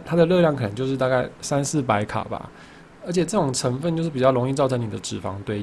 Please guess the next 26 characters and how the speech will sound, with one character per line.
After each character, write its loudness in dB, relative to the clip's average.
积 -8
啊， -4
那 0
你 -2
为 -2
什 -4
么 -4
不 0
要 4
把 2
这 -2
四 -4
五 2
百 0
卡 -6
的 -6
扣 -2
打， -6
有 -10
没 -10
有？ -10
我 -10
们 -6
拿 -2
来 0
再 0